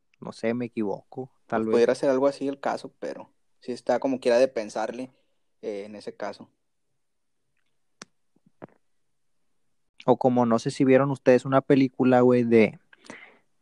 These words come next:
Speaker 1: de, de que es el, en el futuro, ¿verdad, güey? Y que supuestamente aquí la gente, este, ya no existía el dinero, güey.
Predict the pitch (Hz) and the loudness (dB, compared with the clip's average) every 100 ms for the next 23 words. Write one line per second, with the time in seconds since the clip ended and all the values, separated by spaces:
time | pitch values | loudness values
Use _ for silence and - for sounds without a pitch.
0 | - 123 120 113 110 107 107 107 _ _ | -2 4 6 4 0 -4 -6 -10 _ _
1 | _ _ _ _ _ _ _ - 127 - | _ _ _ _ _ _ _ -6 -6 -4
2 | 117 147 147 135 123 120 - - 117 127 | -4 -2 -4 -6 -6 -6 -10 -8 -4 -2
3 | 127 123 127 135 135 _ _ _ _ _ | 0 -2 -4 -6 -12 _ _ _ _ _
4 | - - 117 117 117 - 127 127 120 131 | -18 -14 -12 -8 -8 -6 -6 -6 -4 -2
5 | 135 - 120 117 120 123 135 135 135 135 | -2 -6 -12 -6 -6 -4 -4 -4 -6 -6
6 | 135 - - - _ _ 127 120 - - | -6 -10 -20 -20 _ _ -10 -10 -10 -4
7 | 117 107 104 _ _ _ _ _ - - | -2 -2 -6 _ _ _ _ _ -12 -2
8 | 113 120 127 135 - 120 117 120 120 113 | -2 -2 -10 -12 -10 -6 -6 -6 -8 -6
9 | 127 131 123 | -6 -8 -12